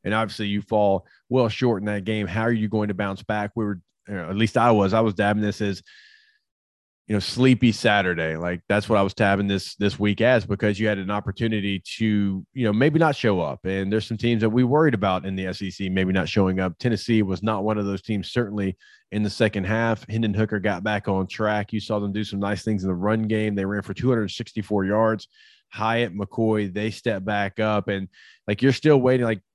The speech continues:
Tillman's somebody that if he gets fully healthy, like, you can have him get to a point where he might be your third receiver, and that's an all-conference type guy.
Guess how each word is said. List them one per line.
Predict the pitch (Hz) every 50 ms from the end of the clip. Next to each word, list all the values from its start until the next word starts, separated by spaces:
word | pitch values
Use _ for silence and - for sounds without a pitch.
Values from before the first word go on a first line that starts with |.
| -
Tillman's | - 135 139 170 180 170 143
somebody | - 131 120 117 117 113 113 110
that | 101 107 107 104 104 101 - _ _ _ _ _ _ -
if | 113 107
he | - 127
gets | 123 160 147 -
fully | - 156 151 131 110
healthy, | 120 139 151 147 110 - 98 92 95 98 90 - -
like, | 92 98 98 - -
you | 113 123 123
can | 139 117
have | 101 113 117 117 113 98
him | 92 120 127 120 110 101 98 98 98 98 _ _ _ _ - 104
get | 101 117 107
to | - 123 110
a |
point | 92 - 117 113 113 104
where | 101 107 107 107 104 101 101 98 _ _ _ _ _ _ -
he | 127 139
might | 147 139 120 107
be | 120
your | 117 107
third | 101 - - 127 127 127
receiver, | 107 101 92 - - 143 135 92 87 76
and | - - 98
that's | 120 120 -
an | 117 110
all-conference | 110 113 113 - - 123 123 120 110 - 104 101 98 - -
type | - 117 104 98 87 80
guy. | 98 107 123 120 101 87 82 85